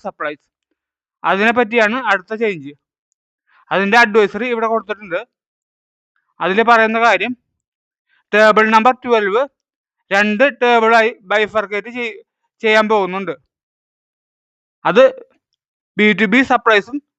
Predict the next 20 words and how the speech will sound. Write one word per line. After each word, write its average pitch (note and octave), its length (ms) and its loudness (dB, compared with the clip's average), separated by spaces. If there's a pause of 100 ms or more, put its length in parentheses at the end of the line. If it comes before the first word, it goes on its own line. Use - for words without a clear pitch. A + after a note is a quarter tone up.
(380)
ബി G#3 80 0 (100)
ടു A#3 160 -2
സി A3+ 80 0 (100)
സപ്ലൈസും G#3+ 500 -2
ആണ്. F3+ 120 -6 (800)
ബി G3+ 140 0 (100)
ടു B3 80 -2 (260)
ബി A3+ 100 0 (120)
സപ്ലൈസിനും A3 500 -2 (160)
ബി G#3 100 -8 (100)
ടു G#3+ 120 -12
സി C4 180 -4
സപ്ലൈസിനും G#3 480 -4 (920)
സെപ്പറേറ്റ് G#3+ 480 0
ആയി C4 100 2 (180)
എച്ച് G3+ 160 -8
എസ് G3+ 120 -8
എൻ G#3+ 80 -4
കോഡ് G3+ 200 2 (320)
കൊടുക്കേണ്ടതാണ്. G3+ 640 0